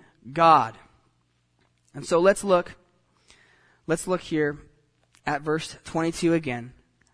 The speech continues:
Faith. Now that's a word we all know, we all say, we all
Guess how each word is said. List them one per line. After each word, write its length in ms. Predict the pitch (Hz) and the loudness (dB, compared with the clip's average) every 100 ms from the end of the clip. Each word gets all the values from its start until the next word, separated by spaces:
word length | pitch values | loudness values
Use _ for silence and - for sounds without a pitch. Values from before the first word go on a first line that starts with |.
| _ - | _ -20
Faith. 600 | - - 202 123 - - - _ _ _ _ _ _ _ _ _ _ _ | -18 2 2 2 -4 -12 -18 _ _ _ _ _ _ _ _ _ _ _
Now 100 | 156 | 0
that's 180 | 156 175 | 0 2
a 60 | 226 | 0
word 260 | 208 208 | 2 0
we 160 | 196 190 | 2 4
all 160 | 185 | 4
know, 280 | 208 185 175 | 4 2 4
we 120 | 175 | 2
all 120 | 156 151 | 0 -2
say, 400 | - 170 170 185 | 0 2 4 2
we 200 | 170 156 | 0 0
all 460 | 151 151 151 - | 2 0 -2 -10